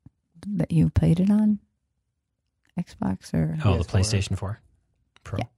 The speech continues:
Speaker 1: Yeah. And then
Speaker 3: What'd he say?
Speaker 1: he
Speaker 2: So you get the game system, he gets a T V.
Speaker 1: Well,
Speaker 3: Win-win.
Speaker 1: I was saying, well, this Red Dead Redemption and then this New York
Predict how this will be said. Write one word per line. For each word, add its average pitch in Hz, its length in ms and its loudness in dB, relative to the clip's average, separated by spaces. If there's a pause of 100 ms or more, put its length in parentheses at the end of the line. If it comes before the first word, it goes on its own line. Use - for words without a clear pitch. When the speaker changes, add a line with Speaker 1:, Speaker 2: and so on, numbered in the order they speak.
(380)
Speaker 1:
Yeah. 170 260 2 (320)
And 175 220 6
then 160 380 4 (1500)
Speaker 3:
What'd 117 180 -8
he 110 60 -16
say? 135 240 -10 (220)
Speaker 1:
he 170 220 2 (180)
Speaker 2:
So - 140 6
you 117 200 10
get 147 160 6
the 135 60 4
game 127 240 6
system, 113 320 2
he 110 100 6
gets 104 200 2
a 104 40 -2
T 107 160 2
V. 104 280 -2 (760)
Speaker 1:
Well, 185 300 4
Speaker 3:
Win-win. 147 100 2
Speaker 1:
I 196 120 6
was 196 200 6
saying, 180 480 4
well, 202 180 6
this 196 220 4
Red 254 160 4
Dead 190 340 2 (440)
Redemption 165 560 6
and 160 180 6
then 156 320 2
this - 320 0
New 185 320 6
York 180 320 4